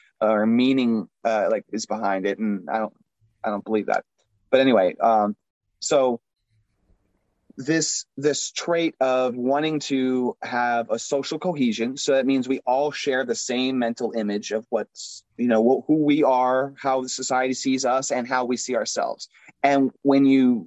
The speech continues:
look at, uh, hunter-gatherer tribes that exist today and the Aborigines,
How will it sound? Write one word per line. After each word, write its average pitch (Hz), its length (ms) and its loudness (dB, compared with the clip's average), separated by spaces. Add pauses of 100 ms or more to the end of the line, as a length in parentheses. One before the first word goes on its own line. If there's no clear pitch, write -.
look 151 300 2
at, 127 220 2 (180)
uh, 110 420 2 (460)
hunter-gatherer 127 560 0
tribes 117 440 -2
that 117 140 -2
exist 117 280 -6
today 117 420 2
and 113 140 2
the 107 60 2
Aborigines, 117 800 -2